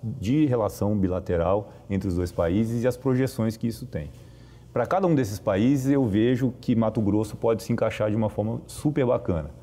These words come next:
Quando eu falo da Ásia, China e Índia, é o destino da nossa produção. São, é, tá, eu tô falando só em somar, só a, a China e a Índia tem qu-, quase três bilhões de pessoas vivendo naqueles dois países.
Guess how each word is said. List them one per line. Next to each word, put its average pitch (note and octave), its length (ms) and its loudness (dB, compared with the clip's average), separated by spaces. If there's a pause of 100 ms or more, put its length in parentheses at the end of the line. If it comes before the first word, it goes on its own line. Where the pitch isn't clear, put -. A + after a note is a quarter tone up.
(300)
Quando D3 140 -2
eu C3 60 2
falo G#2+ 260 0
da G2+ 320 2
Ásia, F#2 300 2
China G#2 420 0
e G#2 260 2
Índia, D#3+ 180 2
é D#3 100 4
o D3 80 2
destino C3+ 500 0
da C3 140 2
nossa B2 200 -2
produção. A2 520 -2 (460)
São, F#2 360 -6 (120)
é, F#2+ 400 -2
tá, G2 180 -4 (180)
eu - 100 -4
tô G2+ 100 -8
falando G2+ 300 0
só A2+ 180 0
em G#2+ 100 4
somar, G2+ 360 0
só A2 360 2 (360)
a, - 260 -4
a G#2 60 0
China G#2+ 420 2
e G#2+ 140 4
a G#2 80 4
Índia A#2 260 2
tem A#2+ 180 -2
qu-, - 260 -6
quase A#2+ 280 0
três A#2 300 0
bilhões G#2+ 460 2
de F#2+ 60 -2
pessoas G2 600 -2 (320)
vivendo G2 320 2
naqueles G2+ 380 0
dois F#2+ 180 -2
países. D#2+ 560 -2